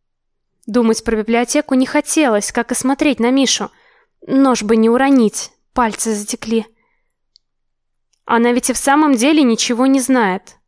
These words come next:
Миша обернулся к Всеволоду. «Я же тебе говорил. Расскажем графине сказочку?» Прежде чем ответить, Всеволод взглянул на нагрудные часы,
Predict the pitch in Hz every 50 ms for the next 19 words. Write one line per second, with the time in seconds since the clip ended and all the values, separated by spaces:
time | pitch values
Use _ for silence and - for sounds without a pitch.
0 | _ _ _ _ _ _ _ _ _ _ _ _ _ _ _ _ _ - 226 220
1 | 214 - - 226 226 190 226 220 226 220 220 - - 233 - - - - 247 220
2 | 220 220 214 196 208 208 - _ _ _ _ _ _ _ _ _ - 208 190 262
3 | 302 311 320 330 - - 262 339 339 269 320 320 349 359 349 320 254 202 208 -
4 | _ _ _ _ _ _ _ _ _ _ - - 226 254 - - 302 415 - 508
5 | 440 320 285 254 233 - 254 233 226 214 - 240 226 226 214 214 - - - 220
6 | 220 _ _ _ _ _ _ _ _ _ _ _ _ _ _ _ _ _ _ _
7 | _ _ _ _ _ _ _ _ _ _ - - 247 254 240 208 214 220 - -
8 | 247 233 240 240 254 262 339 349 - 311 - - - 285 277 269 277 269 262 233
9 | 208 202 233 240 240 240 254 269 277 285 262 240 220 226 233 240 226 233 247 233
10 | - - 254 - - 262 226 196